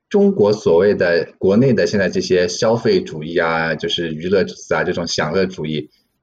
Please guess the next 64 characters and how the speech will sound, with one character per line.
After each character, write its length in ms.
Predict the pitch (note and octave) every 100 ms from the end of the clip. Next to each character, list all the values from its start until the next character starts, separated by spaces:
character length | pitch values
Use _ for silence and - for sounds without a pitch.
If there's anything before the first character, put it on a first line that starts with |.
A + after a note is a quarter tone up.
| _
其 300 | - - B2
实 240 | C#3 G#2+
在 320 | G#2 - C3+ G#2
美 220 | F2 D2+
国 180 | E2 F#2
已 140 | D#2+
经 500 | C#2+ F#2 F#2 - -
<laughs> 160 | - _
流 220 | F2+ F#2+
行 180 | - G2
了 140 | G2
几 260 | - - -
十 180 | -
年 240 | F2+ D#2 C#2
了。 200 | C#2+ - - _
所 120 | -
以 40 | G#2+
我 80 | C#3
感 120 | F#2+
觉 80 | F#2+
就 80 |
现 240 | A#2 - C3
在 140 | A#2 F#2+ -
就 100 | A2
国 260 | - E2+
内 160 | A#2 G#2+ - _ _ _ _
有， 260 | G2 E2+ - -
也， 120 | F#2
也 140 | F2 G#2+
有 180 | B2 G2 -
感 180 | - E2+
觉 120 | F2
在， 300 | F#2 A2 F#2+
就 140 | E2+ F#2
是 260 | - E2
在 200 | - F#2
萌 260 | E2+ D#2+ F#3
发 160 | - G2+
这 100 | G#2
种 180 | D#2
消 260 | D2 - F#2+
费 180 | G2+ F2
主 180 | - D2+
义 160 | E2
的 260 | D2+ C#2+ C2 _ _ _ _
这 100 | -
种 400 | D2 E2 C#2+ C2 - _
感 220 | F2 C#2+
觉， 120 | D#2
但 100 | F#2+
是 40 | G2
在 140 | B2
美 140 | G#2
国 140 | D2 F2
其 80 | -
实 120 | F#2
已 60 |
经 200 | E2 F2+ -
几 180 | -
十 160 | C#2+ -
年 140 | D#2+
了。 100 | D2
所 180 | D2+ G#2
以 220 | A2+ G2